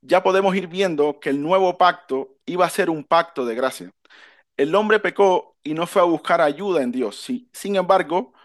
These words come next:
fue Dios quien se acercó y les hace una promesa. Génesis capítulo tres, versículo quince.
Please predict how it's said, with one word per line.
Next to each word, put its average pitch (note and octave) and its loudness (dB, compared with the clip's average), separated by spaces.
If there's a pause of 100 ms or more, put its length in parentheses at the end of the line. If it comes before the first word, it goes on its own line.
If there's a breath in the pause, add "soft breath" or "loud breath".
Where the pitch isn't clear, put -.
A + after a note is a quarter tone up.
fue G3+ 4
Dios G3+ 2
quien D3+ -4
se D3+ -4
acercó E3 -2 (140)
y C#3+ -4
les C3 -4
hace D3+ 0
una C#3+ 0
promesa. D3 -6 (260 loud breath)
Génesis E3+ -4
capítulo D3 -4
tres, C#3 -2
versículo A#2+ -8
quince. - -6